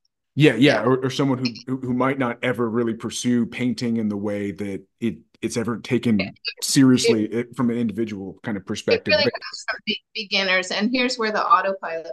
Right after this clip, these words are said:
Speaker 2: part also comes in, or just kind of the, I don't wanna call it brainwashing, <laughs> really, but, um, you know, when I t-,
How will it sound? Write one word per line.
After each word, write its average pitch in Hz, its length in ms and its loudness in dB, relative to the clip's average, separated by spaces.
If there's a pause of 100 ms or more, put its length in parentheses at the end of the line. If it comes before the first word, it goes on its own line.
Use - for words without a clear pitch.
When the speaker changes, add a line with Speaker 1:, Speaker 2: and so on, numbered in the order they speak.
Speaker 2:
part 160 200 -6 (280)
also 165 300 -4
comes 165 240 -8
in, 160 160 -2
or 165 80 -4
just 185 300 -8
kind 170 160 -2
of 165 80 -10
the, 156 120 -2
I 156 100 0
don't 202 80 -2
wanna 196 100 -2
call - 320 -4
it - 160 -12
brainwashing, 165 720 0
<laughs> - 40 -6
really, 214 360 0
but, 196 200 2
um, 202 220 0 (340)
you 226 120 2
know, 208 180 2 (720)
when 202 220 -2
I 196 240 -4
t-, - 140 -12